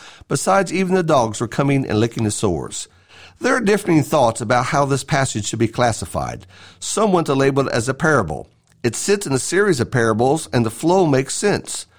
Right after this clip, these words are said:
Some say this, however, is to take away the literalness of the passage. If it is a parable, a few claim,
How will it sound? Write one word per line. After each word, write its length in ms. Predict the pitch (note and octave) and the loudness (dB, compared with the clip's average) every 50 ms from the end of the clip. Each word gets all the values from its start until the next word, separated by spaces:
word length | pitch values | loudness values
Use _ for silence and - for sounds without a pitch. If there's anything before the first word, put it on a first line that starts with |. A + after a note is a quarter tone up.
| _ - - - | _ -20 -18 -12
Some 320 | - - - G#3+ A#3+ G#3+ | -8 -4 -2 0 0 0
say 200 | - F#3 D#3 D3 | 0 0 0 0
this, 260 | C3 C#3+ D3 - - | 2 0 0 -2 -2
however, 580 | - C3 B2+ C3 C3+ C#3 C#3+ D#3 E3+ E3+ E3+ E3 - - - - - - - | -2 0 2 2 4 2 2 2 0 0 0 -2 -6 -10 -14 -16 -18 -8 -6
is 160 | C3+ C3+ - - | -4 -4 -2 -4
to 60 | E3 | -4
take 280 | - - D3+ D#3 - | -2 -2 -2 0 0
away 160 | D#3 D#3 D#3 D3 | 2 2 2 4
the 100 | C3+ C3 | 2 2
literalness 560 | C#3 F3 F#3 D#3+ D3+ C3+ C3 C3 C3+ C3 - | 2 2 2 2 2 2 2 2 0 0 -4
of 120 | - B2+ | -6 -6
the 60 | C3+ | -6
passage. 680 | - - D#3+ E3+ F3 - - - - - - - - - _ - - _ _ _ | -4 0 2 2 2 0 -2 -6 -10 -10 -10 -12 -12 -12 _ -20 -20 _ _ _
If 200 | - D3 D3+ - | -2 -2 0 2
it 100 | D3+ D3 | 2 2
is 160 | C#3+ C#3 A#2+ C3 | 2 2 0 -2
a 60 | - | -2
parable, 560 | - F#3+ G#3 A#3 A3+ F3 C#3 C3+ C3+ C#3 - - | 0 2 2 2 2 2 2 2 2 2 0 -2
a 60 | - | -6
few 240 | - - C3 B2+ A#2+ | -4 -2 0 0 0
claim, 480 | - - A#2 A2 A2+ B2 D3+ E3+ D#3+ | 0 0 0 2 2 2 2 0 -2